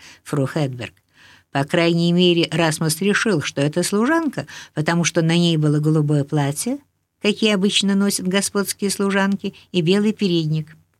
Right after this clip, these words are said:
"Здесь нельзя петь", сказала она. "Госпожа больна и просит не шуметь. Уходите". Оскар приподнял кепку. "Передайте, пожалуйста, мой низкий поклон, фру Хедберг.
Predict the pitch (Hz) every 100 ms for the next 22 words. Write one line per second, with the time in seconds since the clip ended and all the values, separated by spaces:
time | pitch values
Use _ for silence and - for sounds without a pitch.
0 | _ _ _ _ _ _ _ - 175 170
1 | 208 240 240 214 180 175 160 - - -
2 | 180 175 165 156 151 151 170 180 190 196
3 | 220 247 214 160 170 - - 202 - 202
4 | 208 202 214 202 208 165 170 - - 220
5 | 226 160 139 - 170 - _ _ _ _
6 | _ _ _ _ _ _ _ _ _ _
7 | 214 254 - 269 - 190 165 151 170 214
8 | - 135 127 - 147 - - - - 196
9 | 175 175 160 165 165 165 202 208 - 156
10 | 156 170 202 240 220 220 151 147 170 175
11 | 180 175 175 175 165 175